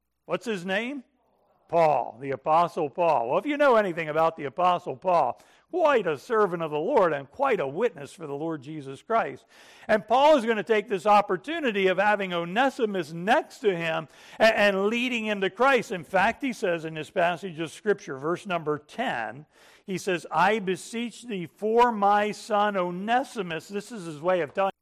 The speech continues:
Philemon he's now a Christian. I don't know where it comes up in the conversation,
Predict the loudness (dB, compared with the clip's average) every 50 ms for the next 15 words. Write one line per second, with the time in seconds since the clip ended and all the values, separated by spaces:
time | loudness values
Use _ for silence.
0 | _ -10 -8 -6 -6 -6 -8 -8 -10 -10 -12 -8 -2 0 0 2 2 0 -2 -6
1 | -10 -12 -12 -12 -14 -12 -12 -12 -12 -12 -16 -20 _ _ _ _ _ _ _ _
2 | _ _ _ _ _ _ _ _ _ -20 -20 -20 -20 -20 -20 _ -4 0 2 4
3 | 6 8 8 8 8 8 6 6 6 8 8 8 8 8 6 4 4 2 2 2
4 | 2 2 2 2 2 0 -4 -8 -6 -4 -2 0 2 2 2 0 -6 -10 _ -6
5 | -4 -2 -2 -4 -4 -8 -14 -16 -16 -18 -20